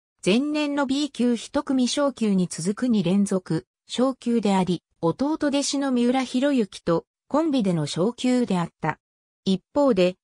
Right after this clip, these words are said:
二千一年の第十四期竜王戦では再び挑戦者となった、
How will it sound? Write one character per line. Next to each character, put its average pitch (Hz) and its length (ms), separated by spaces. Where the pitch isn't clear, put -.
二 185 120
千 285 360
一 247 240
年 240 200
の 165 220
第 262 220
十 262 260
四 285 240
期 240 120
竜 247 240
王 247 160
戦 233 300
で 214 140
は 185 160
再 - 360
び 220 220
挑 254 240
戦 294 240
者 185 160
と 180 140
な 175 120
っ 165 80
た、 156 220